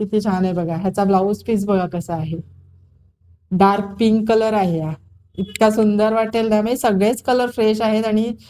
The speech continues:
सगळेच छान आहेत कलर. बांधणीचा पॅटर्नच असा आहे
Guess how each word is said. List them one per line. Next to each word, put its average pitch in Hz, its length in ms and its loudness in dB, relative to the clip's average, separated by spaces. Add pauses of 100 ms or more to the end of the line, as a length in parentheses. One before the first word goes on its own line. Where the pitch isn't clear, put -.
(220)
सगळेच 196 680 0
छान 190 260 2
आहेत 180 180 0 (100)
कलर. 156 220 -4 (200)
बांधणीचा 196 540 2
पॅटर्नच 214 560 0
असा 247 220 0
आहे 208 380 0